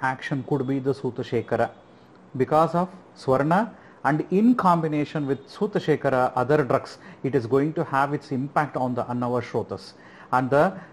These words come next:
disorders which are being related to the Annava Shrotas are being very much rectified. So this is a way how we can tackle with the various disorders. The next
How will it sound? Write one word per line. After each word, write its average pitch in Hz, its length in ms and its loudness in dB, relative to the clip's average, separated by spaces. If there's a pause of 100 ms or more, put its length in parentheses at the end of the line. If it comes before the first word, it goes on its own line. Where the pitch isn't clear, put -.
(160)
disorders 165 640 4
which 131 200 -2
are 135 120 0
being 135 180 -2
related 170 560 0
to 151 140 0
the 139 320 2
Annava 135 360 -2
Shrotas 123 480 -4
are 113 200 0
being 147 340 -2 (260)
very 117 380 2
much 151 300 -2 (200)
rectified. 120 600 -2 (480)
So 185 160 2
this 185 240 -2
is 208 180 0
a 175 420 4
way 165 260 2
how 139 180 2
we 143 300 0
can 143 260 -2
tackle 131 420 -2
with 123 180 -4
the 202 200 0 (280)
various 127 540 0 (300)
disorders. 113 720 -2 (380)
The 175 120 4
next 262 240 2